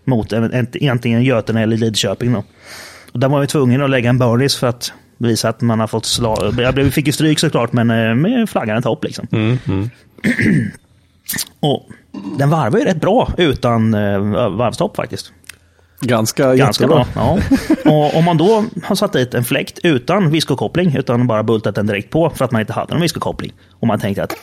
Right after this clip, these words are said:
Speaker 1: den skiten behövs ju inte. Så av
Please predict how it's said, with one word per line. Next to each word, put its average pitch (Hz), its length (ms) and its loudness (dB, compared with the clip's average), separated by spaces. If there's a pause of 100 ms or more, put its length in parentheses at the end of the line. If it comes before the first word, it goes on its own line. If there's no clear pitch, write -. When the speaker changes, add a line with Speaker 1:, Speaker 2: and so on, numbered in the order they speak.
(120)
Speaker 1:
den 151 180 -2
skiten 104 320 0
behövs 104 240 -2
ju 98 40 -4
inte. 85 200 -8 (800)
Så 170 160 0
av 143 260 2